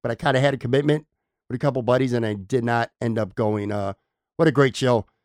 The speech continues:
I know a ton of people that went to that. And, uh, I saw a bunch of pics, a bunch of videos. Johnny Resnick from the Goo Goo Dolls came out. That was a surprise to everybody. But anyway, man, I'm, I'm not jealous. I'm happy for everybody 'cause it's just,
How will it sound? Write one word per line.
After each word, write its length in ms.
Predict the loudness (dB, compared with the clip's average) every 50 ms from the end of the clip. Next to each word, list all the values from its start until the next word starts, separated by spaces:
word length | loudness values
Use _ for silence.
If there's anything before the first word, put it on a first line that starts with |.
| _ _ _ _ _ _ _
I 80 | 2 4
know 160 | 6 6 6
a 40 | 4
ton 520 | 0 -2 0 2 4 6 6 8 6 6
of 80 | 6 4
people 360 | 0 -4 -6 -4 -2 -2 0
that 140 | 0 -2 -2
went 180 | -2 -4 -4 -6
to 80 | -6 -4
that. 240 | -4 -2 -4 -4 -6 _ _ _ _ _ _ _ _ _ _ _ -8
And, 180 | -6 -4 -2
uh, 60 | 0 0
I 80 | -2
saw 160 | 0 0 0 0
a 60 | 2
bunch 200 | 2 0 0 -2
of 100 | -4 -4
pics, 300 | -2 -2 -2 -2 -4 -8
a 40 | -6
bunch 180 | -6 -6 -4
of 60 | -2
videos. 520 | -2 0 2 2 2 2 2 0 -2 -6 -4
Johnny 280 | -2 0 0 2 2
Resnick 360 | 2 2 2 4 2 2 -2 -2 _ -6
from 120 | -6 -6
the 60 | -2
Goo 160 | 0 0 2
Goo 80 | 2 4
Dolls 260 | 4 4 4 2 0
came 160 | 0 0 2
out. 220 | 4 4 2 2 0
That 80 | -2
was 80 | -4 -4
a 80 | -4 -8
surprise 440 | -10 -10 -6 -4 -2 -2 -2 -2
to 100 | -4 -6
everybody. 600 | -6 -4 -4 -4 -4 -2 -2 0 0 -2 -4 -6 -10 _ _ _ _ _ _ _
But 80 | 0 4
anyway, 280 | 6 6 6 6 6 6
man, 200 | 4 4 4 4
I'm, 120 | 4 2
I'm 60 | 2
not 180 | 0 0 -2 -2
jealous. 420 | -4 -6 -4 -4 -2 -4 -4 -4
I'm 100 | -4 -4
happy 300 | -2 -2 -2 -2 -2 -4
for 100 | -4 -4
everybody 300 | -4 -4 -4 -6 -6 -6
'cause 120 | -6 -4 -4
it's 120 | -4 -2
just, 240 | -2 -2 -4 -4